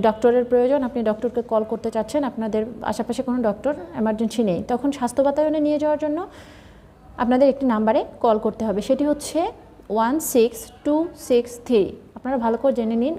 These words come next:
ওয়ান সিক্স টু সিক্স থ্রি। এই নাম্বারে আপনারা কল করলে আপনি স্বাস্থ্য বাতায়নের যে কোনো স্বাস্থ্যসেবা পেতে পারেন। ধরুন, আপনি সরকারি কোনো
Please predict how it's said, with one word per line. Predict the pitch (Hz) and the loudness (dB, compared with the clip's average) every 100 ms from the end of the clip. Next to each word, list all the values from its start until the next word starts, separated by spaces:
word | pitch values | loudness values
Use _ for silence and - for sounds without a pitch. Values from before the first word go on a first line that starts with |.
| - | -6
ওয়ান | 233 240 330 - | -4 -2 -4 -6
সিক্স | - 240 262 254 - - | -2 0 0 -4 -18 -2
টু | 277 370 - | 0 0 -6
সিক্স | - 262 262 - | -4 -2 -2 -8
থ্রি। | 240 180 160 - - | -4 -2 -2 -8 -4
এই | 247 | -2
নাম্বারে | 277 277 302 | 0 2 2
আপনারা | 277 262 285 466 - - - | 0 -2 -6 -8 -12 -18 2
কল | 254 262 | 2 4
করলে | 285 311 | 2 0
আপনি | 370 262 | 0 -2
স্বাস্থ্য | 262 233 226 247 | -2 -4 -2 -6
বাতায়নের | 240 247 262 381 - - - - | -4 -4 -4 -6 -12 -20 -20 -2
যে | 240 | 0
কোনো | 269 320 494 - | 2 0 -2 -12
স্বাস্থ্যসেবা | - 240 262 247 254 | -2 0 0 0 -2
পেতে | 359 247 196 | 2 0 0
পারেন। | - - - - - - - - - - - - - - - - - - - - 254 | -2 -4 -8 -14 -20 -20 -20 -20 -20 -20 -20 -20 -20 -20 -20 -20 -20 -20 -20 -14 2
ধরুন, | 320 294 277 - | 6 6 4 0
আপনি | 247 247 269 247 294 | -2 0 0 0 -4
সরকারি | - 269 247 254 302 302 | -2 2 2 4 2 2
কোনো | 302 285 | 0 0